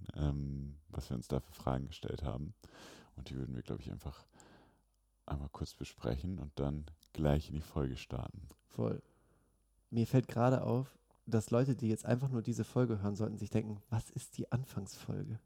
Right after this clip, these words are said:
Speaker 1: Ja, stimmt.
Speaker 2: Wir gehen immer davon aus, dass immer die gleichen Leute unsere Podcast-Folgen hören.
Speaker 1: Bei der Folge können wir auch in so eine ganz neue Bubble tappen, so die Selbstdisziplin-Bubble.
Speaker 2: Ja.
Speaker 1: Ja.
Speaker 2: Guck, wir nehmen
Speaker 1: Okay.
Speaker 2: am Anfang immer so eine kurze Folge auf, in der wir erklären, warum uns diese Frage motiviert.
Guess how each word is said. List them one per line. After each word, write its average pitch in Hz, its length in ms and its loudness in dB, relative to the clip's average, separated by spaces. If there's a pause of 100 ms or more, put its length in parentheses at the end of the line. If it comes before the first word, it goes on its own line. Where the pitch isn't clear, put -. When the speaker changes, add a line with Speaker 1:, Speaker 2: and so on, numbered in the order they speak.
Speaker 1:
Ja, 85 160 2 (240)
stimmt. - 520 -10 (260)
Speaker 2:
Wir 117 120 4
gehen 120 200 8
immer 120 140 4
davon 185 220 8
aus, 110 100 -2
dass - 160 -2
immer 120 200 6
die 113 80 6
gleichen 117 360 12
Leute 113 380 12
unsere 113 300 8
Podcast-Folgen 107 680 0
hören. 104 280 -2 (240)
Speaker 1:
Bei 71 140 0
der 73 120 2
Folge 73 220 0
können 80 180 -2
wir 67 80 2
auch 64 120 -2
in 67 140 -4
so 69 120 -8
eine 65 80 -6
ganz 67 280 -6
neue 69 180 -2
Bubble 69 400 2
tappen, - 500 -6
so - 180 -10
die 64 160 -6
Selbstdisziplin-Bubble. - 1500 -4
Speaker 2:
Ja. 123 480 8 (560)
Speaker 1:
Ja. - 60 -6
Speaker 2:
Guck, - 220 2 (420)
wir 117 100 6
nehmen 123 180 8
Speaker 1:
Okay. 117 100 8
Speaker 2:
am 113 40 4
Anfang 131 280 2
immer 120 200 2
so 110 80 2
eine 113 140 0
kurze 135 340 0
Folge 117 320 2
auf, 110 120 0
in 110 100 -2
der 110 140 4
wir 107 80 2
erklären, 113 420 2
warum 110 260 2
uns 117 140 -2
diese 104 200 -4
Frage 113 380 4
motiviert. 107 540 -2